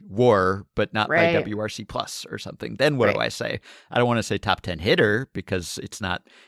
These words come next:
Speaker 1: the hitting that they're in the top ten of, but they're a top ten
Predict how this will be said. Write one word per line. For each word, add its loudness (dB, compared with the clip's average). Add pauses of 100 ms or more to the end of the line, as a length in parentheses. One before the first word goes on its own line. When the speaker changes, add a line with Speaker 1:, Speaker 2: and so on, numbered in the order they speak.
(100)
Speaker 1:
the -6
hitting 0
that -4
they're 0
in -6
the -10
top -4
ten -6
of, -8 (380)
but -2 (140)
they're -2 (160)
a -8
top -2
ten -8